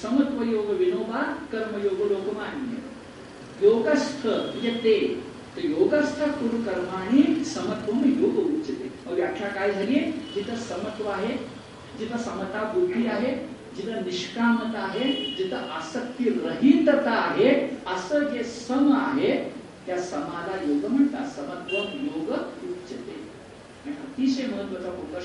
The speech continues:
श्लोक आहे, ज्याचा आपण थोडा गैरसमजानं अर्थ घेतो, तो बंद करू, तो बदलूया आणि एकदम स्थितप्रज्ञाच्या दाराशी आपण उभे राहूया.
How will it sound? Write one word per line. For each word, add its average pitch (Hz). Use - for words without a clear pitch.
श्लोक 160
आहे, 208
ज्याचा -
आपण -
थोडा -
गैरसमजानं 208
अर्थ -
घेतो, -
तो -
बंद -
करू, 143
तो -
बदलूया 233
आणि 175
एकदम 156
स्थितप्रज्ञाच्या 175
दाराशी 143
आपण -
उभे -
राहूया. -